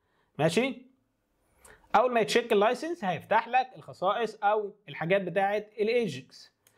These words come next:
هتضغط اوكي، ترسم مثلا سيخ اهوت، انتر. خلاص خلصنا،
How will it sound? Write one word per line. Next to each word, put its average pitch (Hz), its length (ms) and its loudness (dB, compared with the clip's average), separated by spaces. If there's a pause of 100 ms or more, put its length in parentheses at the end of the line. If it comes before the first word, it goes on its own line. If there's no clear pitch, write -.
(180)
هتضغط 196 380 2
اوكي، 185 380 2
ترسم 180 400 -2
مثلا 208 400 0
سيخ 175 280 -12
اهوت، 180 360 -2 (1200)
انتر. 185 300 2
خلاص 165 340 0
خلصنا، 170 540 -2